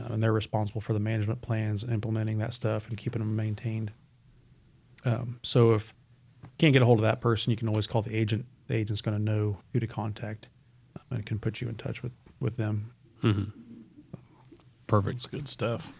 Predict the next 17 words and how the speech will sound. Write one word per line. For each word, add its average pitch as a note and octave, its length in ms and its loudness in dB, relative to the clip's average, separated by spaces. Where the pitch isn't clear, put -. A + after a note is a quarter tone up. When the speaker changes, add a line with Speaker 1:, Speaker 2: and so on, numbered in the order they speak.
Speaker 1:
Yep. - 100 -8
Speaker 3:
Well, G#2+ 140 8
we B2 140 8
appreciate B2+ 480 6
you G2+ 80 0
coming G#2 320 4
out G2 240 6
here A2 160 4
and E2 240 4
taking F2+ 280 0
the E2+ 80 2
time. E2 440 0
And C#2+ 140 -2
Speaker 1:
Yeah, D3 180 2
it's D3+ 240 -2
Speaker 3:
I E2 140 0
know. D#2+ 260 2